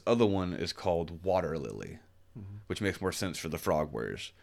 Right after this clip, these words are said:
Speaker 1: But they have three subsidi-, two subsidiaries and then the main company, and they're all run by basically the same people. They just rotate out the people. But for Water Lily, they, uh, it's more casual stuff, but I don't think they're doing it anymore 'cause it ran from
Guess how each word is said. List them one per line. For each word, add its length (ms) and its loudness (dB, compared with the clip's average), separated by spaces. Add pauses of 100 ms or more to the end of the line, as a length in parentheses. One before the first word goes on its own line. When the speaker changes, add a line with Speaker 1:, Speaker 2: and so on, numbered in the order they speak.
(180)
Speaker 1:
But 100 -4
they 100 8
have 240 4
three 380 2
subsidi-, 640 -2
two 160 4
subsidiaries 640 0
and 160 -4
then 200 -2
the 80 -2
main 240 -2
company, 340 -8
and 100 -6
they're 140 2
all 260 2 (460)
run 220 0
by 100 2
basically 360 0
the 60 -2
same 280 -2
people. 240 -4
They 80 -2
just 180 -2
rotate 380 0
out 280 0
the 300 -4
people. 340 -4 (1040)
But 220 8
for 300 4
Water 340 8
Lily, 460 6
they, 360 6
uh, 120 6
it's 200 0
more 360 4
casual 720 2
stuff, 580 -2 (580)
but 120 6
I 80 8
don't 120 6
think 140 2
they're 120 2
doing 260 4
it 80 4
anymore 400 2
'cause 180 2
it 160 2
ran 260 2
from 220 -2